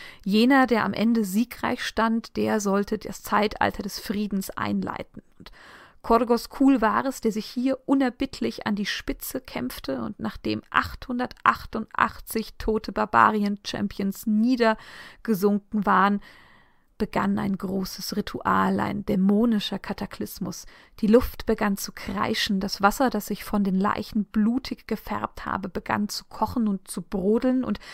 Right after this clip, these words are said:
das Reichstor, welches sich im Zentrum dieser Inseln, wo jenes Blutmahl stattgefunden hatte, befunden hatte, zersprang einfach in eintausend Stücke, und es war ein Riss in der Realität geschaffen,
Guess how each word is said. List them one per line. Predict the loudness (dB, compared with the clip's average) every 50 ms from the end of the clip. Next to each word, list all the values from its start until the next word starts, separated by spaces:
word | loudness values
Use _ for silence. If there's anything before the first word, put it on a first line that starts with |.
| -18 -18 -14 -10
das | -8 -6 -4 -2 -2
Reichstor, | 0 0 0 0 -2 -6 -8 -10 -8 -4 -2 2 2 2 2 2
welches | 0 -2 -2 -4 -6 -6
sich | -8 -8 -8
im | -8 -8
Zentrum | -6 -4 -4 -2 -2 -4 -2 0 0 0 2
dieser | 2 2 2 2 2
Inseln, | 2 2 2 2 2 2 2 2 2 0 -2 -4 -10 -20 -20 -12 -4
wo | 0 2 4 4
jenes | 4 2 0 0 -2 -4
Blutmahl | -4 -4 -4 -4 -2 0 0 0 0 0
stattgefunden | -2 -4 -4 -4 -6 -6 -8 -12 -6 -2 -2 -2 -2 -2 -4 -2 -2
hatte, | -2 -2 -2 -4
befunden | -6 -6 -8 -2 0 2 2 2 0 -4 -4 -2 0
hatte, | 0 2 2 0 -2 -4 -8 -20 -20 -20 -20 -20 -20 -20 -20 _ _ _ _ _ _ _ _ _ _
zersprang | -6 -2 -2 0 0 -2 -2 0 2 4 4 4 4 2 0 -2
einfach | -2 -4 -4 -4 -4 -4 -4 -4
in | -6 -6 -4
eintausend | -2 -2 0 0 -2 -2 0 2 2 4 4 2 -2 -4 -4
Stücke, | -4 -4 -4 -2 -4 -2 0 0 0 0 0
und | -2 -4
es | -8 -10 -8
war | -6 -4
ein | -4 -2 -2 -2
Riss | -2 0 0 -2 -2 -2 -6 -6
in | -4 -2 -2
der | -2 -2 -2 -2
Realität | 0 0 0 0 -2 -4 -6 -4 -2 -2 -2 -2 -6
geschaffen, | -10 -10 -6 -4 -4 -4 -2 -2 -2 -2